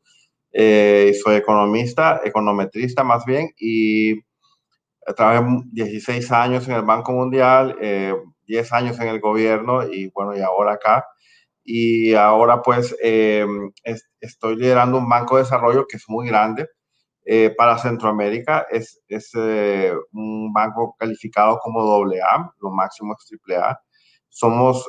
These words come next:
el banco, la institución financiera mejor calificada de América Latina. Y realmente es un orgullo, pues, liderar un banco que no solamente hace préstamos, sino que también asiste a sus gobiernos,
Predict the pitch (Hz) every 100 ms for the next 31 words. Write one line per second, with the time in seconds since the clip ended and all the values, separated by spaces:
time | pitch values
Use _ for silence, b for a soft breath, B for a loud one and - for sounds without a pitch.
0 | - 107 104 95 104 110 117 135 131 123
1 | 120 117 107 120 123 143 120 120 123 131
2 | 135 104 107 117 120 127 123 120 101 107
3 | 113 110 107 110 101 101 104 139 - _
4 | _ _ _ _ - 110 113 113 113 110
5 | 107 107 - 113 120 135 143 139 135 131
6 | 120 117 120 143 156 151 147 - - 110
7 | 110 107 123 127 120 117 123 135 131 107
8 | 117 110 117 110 110 - 107 101 104 -
9 | 143 160 139 101 98 117 104 98 101 110
10 | 135 _ _ _ - 110 113 - 160 156
11 | 113 110 98 95 104 104 117 135 123